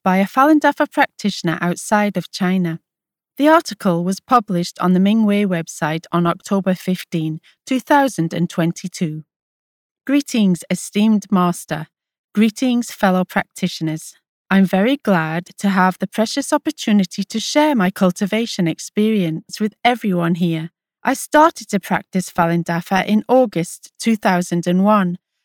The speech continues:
and more than twenty years have since passed.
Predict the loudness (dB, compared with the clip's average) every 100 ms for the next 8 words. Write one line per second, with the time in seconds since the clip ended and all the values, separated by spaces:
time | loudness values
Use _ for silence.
0 | _ 0 2 4 4 2 0 0 -2 -2
1 | -2 0 0 0 -4 -8 -4 -4 -4 -4
2 | 2 2 2 -4 -16